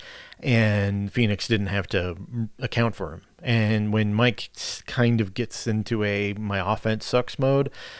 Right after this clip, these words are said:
he just doesn't, he doesn't do anything else on offense, uh, but he was still participating on defense. And I think he had, like, five rebounds, and he only played twenty-something minutes. Um,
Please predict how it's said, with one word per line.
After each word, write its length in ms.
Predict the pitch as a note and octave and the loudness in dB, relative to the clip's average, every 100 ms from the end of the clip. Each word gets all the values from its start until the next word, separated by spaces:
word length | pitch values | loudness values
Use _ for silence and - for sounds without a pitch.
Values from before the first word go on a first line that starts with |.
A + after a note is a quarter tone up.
| - - | -20 -8
he 140 | A#2+ | -4
just 240 | G2+ - | 0 0
doesn't, 460 | - G#2 G#2+ G2 - - - | 2 2 2 -2 -8 -20 -8
he 160 | A2 | -2
doesn't 240 | A2 G#2 G#2 | 2 4 2
do 160 | G2 | 0
anything 260 | G2 G2 F#2+ | -2 -4 -4
else 280 | F#2 A2+ - | -2 -2 -2
on 160 | G#2 | -4
offense, 580 | F#2+ A#2+ C#3+ D3+ - - - | -2 0 0 0 -4 -8 -4
uh, 180 | A2 G#2 | -4 0
but 200 | G#2+ A2+ | -2 0
he 60 | |
was 120 | A2+ | -2
still 160 | - C3+ | 2 0
participating 640 | C3+ B2 A2 A#2+ A2+ G#2 | 2 -2 -2 -2 -2 0
on 100 | F#2+ | -4
defense. 360 | F2+ A#2 F#2 - | -4 -6 -6 -10
And 120 | F#2 | -14
I 20 | |
think 140 | G#2 C#3+ | -12 -10
he 60 | |
had, 120 | F#2+ F2 | -8 -10
like, 180 | G2 | -14
five 320 | - E2+ F2+ F2 | -10 -6 -6 -4
rebounds, 520 | G#2+ F#2+ E2 E2 A2 | -4 -4 -8 -12 -10
and 100 | G2 | -6
he 80 | F#2 | -4
only 200 | G2 E2+ | -4 -6
played 340 | - G2+ F2+ | -4 -4 -4
twenty-something 580 | - F2+ F2 G2 F2 F2+ | -8 -8 -6 -8 -8 -8
minutes. 360 | F#2 - - - - - - - - - | -8 -8 -14 -16 -16 -14 -14 -18 -14 0
Um, 720 | G#2+ G#2+ G#2 G#2 G2+ G#2 | 2 4 4 2 0 -4